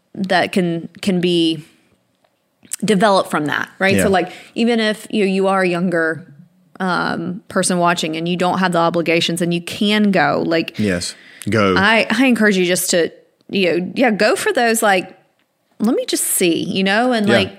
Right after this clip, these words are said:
Speaker 1: see what that lo-, and it might not be, you don't go again for another ten years, but, you know, maybe just that one seed is all that the Lord needs to, to grow it in you.
Speaker 2: Yeah.
Speaker 1: Um, I mean,
Speaker 2: And I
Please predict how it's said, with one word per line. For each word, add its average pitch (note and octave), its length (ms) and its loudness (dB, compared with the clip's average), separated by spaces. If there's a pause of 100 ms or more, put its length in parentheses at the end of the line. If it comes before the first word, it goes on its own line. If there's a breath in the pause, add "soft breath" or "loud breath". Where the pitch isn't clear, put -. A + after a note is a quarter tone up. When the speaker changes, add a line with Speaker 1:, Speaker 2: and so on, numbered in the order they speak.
(160)
Speaker 1:
see B3 400 -2
what A3 560 -2
that F#3 160 0
lo-, G3 80 0
and A#3 140 2
it C4+ 60 0
might C4 180 2
not A#3+ 180 -2
be, A#3 240 0
you A#3 100 -2
don't B3 160 -6
go A3+ 220 -2
again A3 300 0
for A3+ 120 -4
another A3+ 200 -2
ten A3 180 -4
years, A3 480 -4
but, - 360 -4
you G#3+ 120 -2
know, F3+ 60 -4
maybe F#3 280 0
just G#3+ 180 -4
that F#3+ 180 0
one F3+ 200 -2
seed F3 360 -2
is D#3 260 -4 (480 loud breath)
all F3 240 4
that D#3+ 140 2
the E3+ 60 -2
Lord D#3+ 220 2
needs D#3+ 420 -4
to, D3+ 280 -2
to - 300 -4
grow D#3 260 2
it D#3 80 0
in D3+ 140 -2
you. D3 340 -4
Speaker 2:
Yeah. E3+ 180 2
Speaker 1:
Um, D#3+ 140 -2
I - 80 0
mean, A#3+ 140 4
Speaker 2:
And A#3+ 80 4
I - 40 6